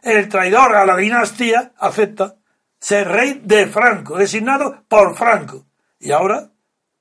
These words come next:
pues para que no caiga la monarquía por la corrupción de la monarquía, las cacerías y las mujeres, y el dinero que tiene en el extranjero por todas partes, tiene,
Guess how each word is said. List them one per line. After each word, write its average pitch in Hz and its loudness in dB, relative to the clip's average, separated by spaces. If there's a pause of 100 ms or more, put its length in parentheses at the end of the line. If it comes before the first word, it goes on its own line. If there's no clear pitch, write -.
(480)
pues - -14
para 151 -6
que - -10
no 185 0
caiga 202 2
la 196 0
monarquía 190 -6
por 175 -4
la 160 -4
corrupción 170 -4
de 202 -2
la 185 -2
monarquía, 165 -8 (280)
las 175 0
cacerías 175 -2
y - -2
las 202 0
mujeres, 185 -4 (840)
y 190 -2
el 185 0
dinero 233 -2
que 196 -8
tiene 220 -2
en 202 -4
el 190 -6
extranjero 180 -4
por 156 -8
todas 202 2
partes, 180 -6
tiene, 160 -16